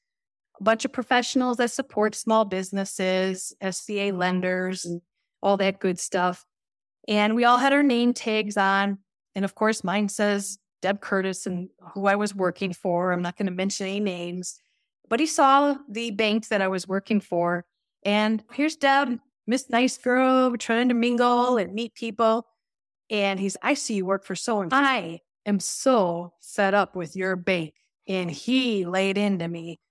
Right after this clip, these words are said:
about a situation of a loan, another loan, and a different lender that wasn't taking charge to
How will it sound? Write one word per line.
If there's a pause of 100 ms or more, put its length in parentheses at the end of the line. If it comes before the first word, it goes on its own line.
(240)
about (180)
a
situation
of
a
loan, (120)
another
loan, (180)
and
a
different (320)
lender (400)
that
wasn't
taking
charge
to